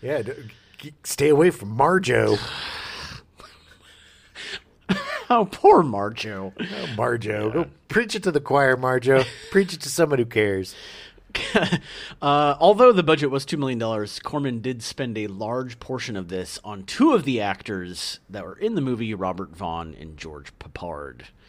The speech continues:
Speaker 1: I, honestly, half of that was well, well spent.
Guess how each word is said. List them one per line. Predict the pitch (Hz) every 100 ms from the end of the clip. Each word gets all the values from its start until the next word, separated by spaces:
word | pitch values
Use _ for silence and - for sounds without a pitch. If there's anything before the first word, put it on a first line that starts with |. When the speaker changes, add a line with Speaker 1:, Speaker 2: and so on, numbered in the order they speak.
| _ - -
Speaker 1:
I, | - -
honestly, | 220 262 254 285 254 196 - _ _ _ _ _ _ _ _ _ _ _ _ _ _ _ _ _ _ _ _ _ _ _ _ _ _ - - - _ _ -
half | 160 277 294
of | 302
that | 302 285
was | 262
well, | 214 247 262
well | 240 247
spent. | - 208 208 -